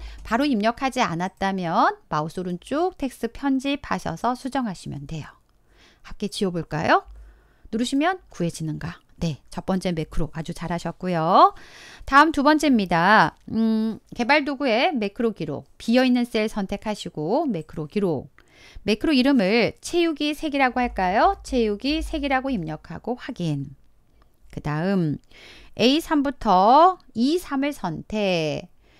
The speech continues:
컨트롤 키 누른 상태에서 에이십육을 선택. 홈에 가셔서, 어, 채우기 색깔을 표준 색의 연한 파랑이라고 되어 있습니다. 그 다음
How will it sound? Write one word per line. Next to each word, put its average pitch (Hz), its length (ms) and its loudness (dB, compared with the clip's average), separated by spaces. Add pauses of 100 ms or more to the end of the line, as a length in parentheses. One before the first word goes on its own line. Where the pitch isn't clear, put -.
(200)
컨트롤 339 360 0
키 339 140 0
누른 226 240 2
상태에서 254 640 0
에이십육을 233 920 -2
선택. 175 880 -2 (140)
홈에 320 280 0
가셔서, 202 1080 2 (640)
어, 185 440 2
채우기 370 380 -2
색깔을 190 1040 -4
표준 247 380 -4
색의 196 840 2 (100)
연한 226 420 0
파랑이라고 214 600 -6
되어 247 180 -2
있습니다. 165 580 -12 (1500)
그 - 120 -16
다음 262 600 -4